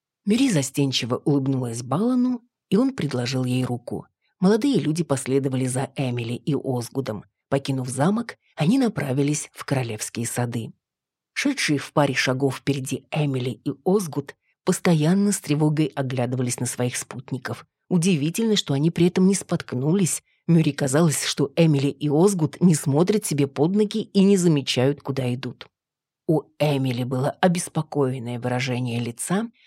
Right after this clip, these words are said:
а Озгуд всё время поднимал брови и бросал на Балана многозначительные взгляды, которых Мюри, к счастью,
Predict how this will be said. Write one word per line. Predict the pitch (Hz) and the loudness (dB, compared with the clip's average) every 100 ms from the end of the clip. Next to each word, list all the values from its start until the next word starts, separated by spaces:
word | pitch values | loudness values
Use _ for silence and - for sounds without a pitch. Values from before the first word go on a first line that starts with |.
| _ _ 165 | _ _ 2
а | 147 | 4
Озгуд | 190 233 220 | 4 2 -2
всё | - - 175 | -2 2 4
время | 175 220 | 6 4
поднимал | 214 175 151 151 143 131 | 4 2 4 4 2 2
брови | 156 214 220 | 4 6 4
и | 233 214 | 0 2
бросал | 147 139 - 202 | 2 2 4 4
на | 190 | 4
Балана | 147 139 185 180 180 | 2 2 4 4 4
многозначительные | 160 156 147 147 147 165 - 139 139 | 4 2 2 0 0 -2 -2 -2 0
взгляды, | 143 135 147 202 214 | -2 -2 2 2 0
которых | 214 139 135 131 123 | -4 -2 0 -2 -4
Мюри, | 123 120 190 | -4 -2 -4
к | - | -4
счастью, | - 131 131 - 143 143 | -6 -4 -6 -6 -6 -6